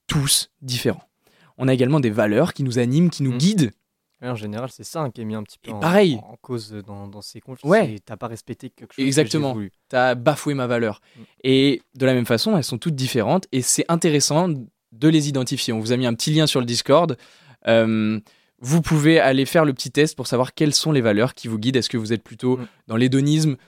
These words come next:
Speaker 1: Vous êtes là pour kiffer, prendre du plaisir, ou plutôt conformiste, tradition, vous suivez la règle ?
Speaker 2: Ouais, le questionnaire, euh, questionnaire de Schwartz, nous on l'a, on l'a découvert en L trois,
Speaker 1: Ouais.
Speaker 2: euh, quand on était en staps à Nantes. C'est un questionnaire qui nous a vachement, euh, plus intéressé, issu de travaux, euh, bien, bien travaillés quand
Speaker 1: Oui.
Speaker 2: même.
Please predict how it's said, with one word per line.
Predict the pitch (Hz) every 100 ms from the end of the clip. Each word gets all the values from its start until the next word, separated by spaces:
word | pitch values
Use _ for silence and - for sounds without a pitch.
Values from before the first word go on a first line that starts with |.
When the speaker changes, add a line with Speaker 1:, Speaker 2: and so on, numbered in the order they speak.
| _ _
Speaker 1:
Vous | 117 120
êtes | 117
là | 127
pour | 123 -
kiffer, | 131 - 135
prendre | - 123
du | 113
plaisir, | 127 120 131 147
ou | 123
plutôt | 107 120 139 139
conformiste, | 127 123 - 101 107 117
tradition, | - 110 110 - 120 127 131
vous | 113
suivez | - 110
la | 107 104
règle ? | 120 151 117 _ _ _
Speaker 2:
Ouais, | 123 110 110 82
le |
questionnaire, | 110 120 131 120
euh, | 110 107
questionnaire | - - 113
de | 113
Schwartz, | - 123 123
nous | 127
on |
l'a, | 123 113
on | 113
l'a | 110
découvert | 113 - 120 117
en | 113
L | 113
trois, | - 120 139 -
Speaker 1:
Ouais. | 131 110 - -
Speaker 2:
euh, | 110 104 101
quand | 113 -
on |
était | 107 107
en | 104
staps | - 120 -
à | 110
Nantes. | 110 131
C'est | -
un | 110
questionnaire | - 127
qui | -
nous | 101
a | 101
vachement, | 120 - 147 139
euh, | 131 120
plus | - -
intéressé, | 127 113 117 113 - 131
issu | 127 113
de |
travaux, | - 120 113 127
euh, | 110 104 107 -
bien, | 107 120 123 123 120
bien | 113 120
travaillés | - 113 117 113
quand | 113
Speaker 1:
Oui. | 139
Speaker 2:
même. | 139